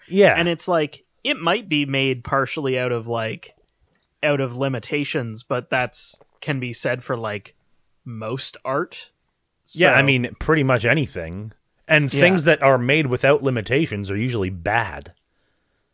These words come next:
Speaker 2: Yeah.
Speaker 1: Like, if you
Speaker 2: Yeah,
Speaker 1: have an
Speaker 2: generally.
Speaker 1: infinite amount of fucking money and, well, I don't know about that. You get things like Sergeant Pepper and later Beatles stuff that's, like,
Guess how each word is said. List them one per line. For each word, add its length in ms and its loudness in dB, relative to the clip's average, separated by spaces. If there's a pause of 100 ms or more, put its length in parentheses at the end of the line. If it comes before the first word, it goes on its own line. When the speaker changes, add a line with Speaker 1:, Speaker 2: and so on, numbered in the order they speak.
(160)
Speaker 2:
Yeah. 180 -4 (320)
Speaker 1:
Like, 120 6
if 100 4
you 100 4
Speaker 2:
Yeah, 80 8
Speaker 1:
have 140 6
an 100 0
Speaker 2:
generally. 160 2
Speaker 1:
infinite 400 2
amount 400 6
of 80 0
fucking 440 4
money 500 2
and, 120 -2
well, 420 0
I 120 -4
don't 160 -4
know 80 -2
about 240 -6
that. 240 -8
You 60 -6
get 120 -4
things 220 -4
like 120 -4
Sergeant 380 -2
Pepper 400 -6
and 160 -10
later 300 -2
Beatles 340 -4
stuff 400 -10
that's, 240 -10
like, 240 -8